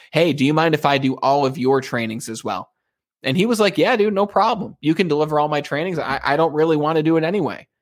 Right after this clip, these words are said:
So that gave me the opportunity to get in front of a group of people at least once a week.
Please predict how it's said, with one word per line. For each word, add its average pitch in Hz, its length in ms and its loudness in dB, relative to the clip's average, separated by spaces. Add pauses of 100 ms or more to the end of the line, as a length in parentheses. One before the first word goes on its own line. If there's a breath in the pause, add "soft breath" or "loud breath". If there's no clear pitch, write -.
(280)
So 160 180 2
that 196 280 0
gave 220 220 2
me 190 140 0
the 170 140 0
opportunity 160 680 -4
to 139 140 -16
get 165 200 -2
in 190 120 -6
front 165 240 0
of 147 80 -2
a 135 40 -2
group 160 280 -8
of 131 120 -18
people 165 380 -6
at 131 160 -6
least 180 300 -8
once 160 340 -2
a 175 60 0
week. 180 360 -2